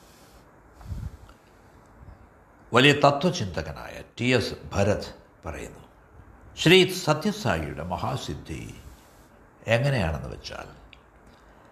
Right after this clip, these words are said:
അവിടുത്തെ ചമൽക്കാരങ്ങളുടെ യാഥാർത്ഥ്യം.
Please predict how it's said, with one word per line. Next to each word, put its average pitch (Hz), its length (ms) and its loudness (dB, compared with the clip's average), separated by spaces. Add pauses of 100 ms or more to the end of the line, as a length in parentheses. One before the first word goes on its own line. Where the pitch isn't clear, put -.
(360)
അവിടുത്തെ 180 480 8 (100)
ചമൽക്കാരങ്ങളുടെ 151 1120 2 (100)
യാഥാർത്ഥ്യം. 98 640 -4